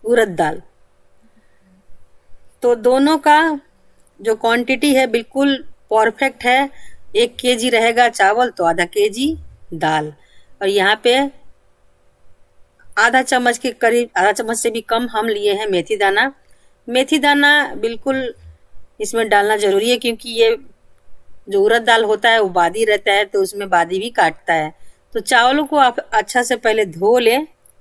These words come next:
और दाल को भी अच्छा से धो लें क्योंकि दाल में भी पॉलिश होता है। दोनों चीज़ों को धोने के बाद में आप इसमें पानी डालें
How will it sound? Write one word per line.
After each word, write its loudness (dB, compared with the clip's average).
और -4
दाल 2
को 0
भी 0
अच्छा 0
से 0
धो 2
लें 0
क्योंकि -8
दाल 4
में 0
भी -2
पॉलिश 0
होता 0
है। 0
दोनों 2
चीज़ों 2
को 2
धोने 2
के 0
बाद 4
में -2
आप 0
इसमें -2
पानी 2
डालें 2